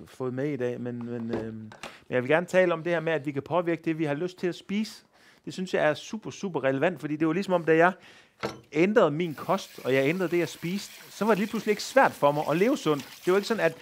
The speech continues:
at når jeg gik en tur ned igennem Strøget i Aarhus, hvor jeg boede på det tidspunkt, det var ikke sådan, at jeg så havde lyst til at æde det hele ned igennem Strøget. Det var, det var ligesom om, at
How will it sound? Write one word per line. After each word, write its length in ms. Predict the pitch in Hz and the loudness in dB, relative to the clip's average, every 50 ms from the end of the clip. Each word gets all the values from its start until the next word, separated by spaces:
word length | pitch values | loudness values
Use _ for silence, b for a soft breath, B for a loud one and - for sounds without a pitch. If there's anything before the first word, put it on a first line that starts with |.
| B B B B | B B B B
at 200 | 160 143 - - | -2 -2 -2 -2
når 100 | 151 156 | 0 2
jeg 120 | 156 175 160 | 2 2 0
gik 140 | 180 156 | -2 -6
en 60 | 156 143 | -8 -4
tur 180 | - 196 185 | -2 -2 0
ned 80 | 165 165 | 0 0
igennem 220 | 147 165 165 151 | 0 -2 -2 -4
Strøget 340 | - - 127 143 160 151 139 | -4 -2 0 2 2 4 4
i 40 | 127 | 4
Aarhus, 280 | 123 131 151 165 147 | 4 4 4 2 0
hvor 100 | - 139 | 2 2
jeg 80 | 127 117 | 2 2
boede 140 | 123 143 160 | 2 0 -2
på 80 | 156 | -4
det 80 | 139 139 | -6 -10
tidspunkt, 300 | - 160 139 156 156 143 | -12 -14 -10 -8 -6 -4
det 40 | 151 | -4
var 20 | 165 | -4
ikke 80 | 165 | -2
sådan, 160 | 175 170 139 | -2 -2 -2
at 80 | 131 127 | 0 0
jeg 100 | 143 139 | 0 0
så 80 | 156 160 | 2 2
havde 140 | 147 143 | 0 0
lyst 120 | 160 156 - | 0 -2 -2
til 80 | - | -2
at 80 | 156 - | -2 0
æde 180 | 135 156 175 175 | 0 2 2 0
det 80 | 147 | 0
hele 340 | 123 160 170 185 196 190 - - b b b b b | -2 -4 -2 0 0 -2 -2 -4 b b b b b
ned 120 | 151 156 | -4 -2
igennem 280 | 147 143 151 151 139 120 | -2 0 -2 -2 -4 -6
Strøget. 360 | - - 165 180 147 110 123 | -6 0 0 0 0 0 -4
Det 80 | 127 | -8
var, 60 | 127 135 | -14 -12
det 60 | 143 | -12
var 40 | 139 | -12
ligesom 200 | 139 160 - 170 | -12 -10 -8 -8
om, 120 | 160 160 156 | -6 -4 -2
at 240 | 135 135 - - | -4 -4 -4 -8